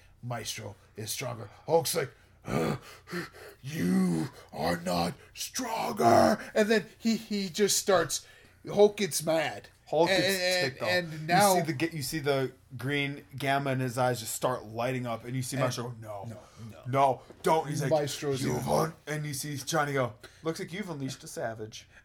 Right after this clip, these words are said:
Speaker 1: Uh, uh, Johnny's like, "It looks like you've unleashed a savage." Johnny uses his power cosmic to create the force field around his family,
Speaker 2: Mm-hmm.
Speaker 1: flies him away.
Speaker 2: Yep.
Speaker 1: He goes, <laughs> and then he closes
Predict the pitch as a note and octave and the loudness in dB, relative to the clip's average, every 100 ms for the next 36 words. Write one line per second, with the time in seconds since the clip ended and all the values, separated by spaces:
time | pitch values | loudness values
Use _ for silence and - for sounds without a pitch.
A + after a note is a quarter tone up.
0 | - D#3+ - B2+ G#2+ B1+ D2 C3 C#3+ B2+ | -6 -6 -6 -10 -10 -14 -14 -6 -4 -4
1 | A2+ - G#2 A2 B2+ - C3+ C3 B2+ C3 | -8 -12 -16 -12 -10 -10 -10 -8 -8 -8
2 | C3+ C#3 C3 D3 - D3+ B2 A#2+ - - | -8 -8 -10 -10 -8 -8 -10 -14 -18 -20
3 | - C3+ C3 C3 C3 B2+ B2+ - C#3 C#3+ | -8 -8 -6 -6 -6 -8 -10 -10 -6 -6
4 | D3 C3+ B2 B2 - A#2 C#3 C3+ B2 - | -2 -4 -4 -10 -12 -8 -6 -6 -8 -8
5 | D3+ C#3+ D#3 D3 C#3+ D3 D#3 D#3 D#3 C3 | -8 -8 -8 -6 -4 -4 -4 -6 -4 -6
6 | A#2+ A#2+ A#2+ B2+ - _ - C#3 B2+ C3+ | -6 -10 -12 -16 -18 _ -10 -6 -2 -2
7 | D3+ E3 C#3+ A2+ G2+ - - D3 A#2+ G2+ | -2 -4 -4 -6 -10 -18 -14 -10 -8 -10
8 | _ _ - A#2+ B2+ D3+ C3 B2 A2 - | _ _ -16 -8 -6 -4 -6 -8 -8 -6
9 | - - F3 - F3+ D3 - D3 - - | -6 -4 -4 -2 -2 -2 -2 -2 0 -2
10 | - - - - C#4 - D3+ D3 C#3+ C#3 | -2 -12 -12 -12 -10 -4 -2 -2 -2 -4
11 | B2 - C3 C3 C#3 B2+ B2+ A2 G#2+ | -8 -12 -6 -2 -2 -4 -8 -8 -8